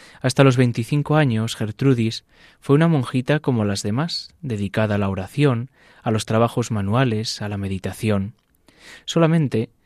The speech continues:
que sentía una inclinación sumamente grande por los estudios, aunque era a los estudios mundanos de literatura, historia, idiomas y ciencias naturales. Pero en esa edad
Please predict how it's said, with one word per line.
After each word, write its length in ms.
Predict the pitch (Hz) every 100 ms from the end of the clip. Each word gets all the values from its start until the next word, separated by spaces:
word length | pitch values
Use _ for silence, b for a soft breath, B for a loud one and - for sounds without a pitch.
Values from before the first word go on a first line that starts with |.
| b b b
que 100 | 127
sentía 460 | 147 143 175 180
una 180 | 156 156
inclinación 800 | 147 127 123 107 98 123 127 135 -
sumamente 640 | - 175 160 151 165 156
grande 400 | 131 156 170 110
por 160 | - 110
los 180 | 104 -
estudios, 680 | 107 - 123 104 110 - _ b b b b b
aunque 320 | 127 117 117
era 220 | 131 160 - b b b
a 100 | 123
los 180 | 117 -
estudios 520 | 123 170 175 180 -
mundanos 640 | 127 110 120 156 101 110 -
de 160 | 123
literatura, 840 | 104 95 95 92 127 131 131 131 131
historia, 720 | 113 - 107 110 110 113 113
idiomas 640 | 107 101 123 151 156 151 -
y 80 | 135
ciencias 460 | - 135 127 107 104
naturales. 640 | 98 101 98 95 110 - _ _ _ B B B B B
Pero 160 | - 147
en 80 | 156
esa 200 | 180 175
edad 240 | 143 113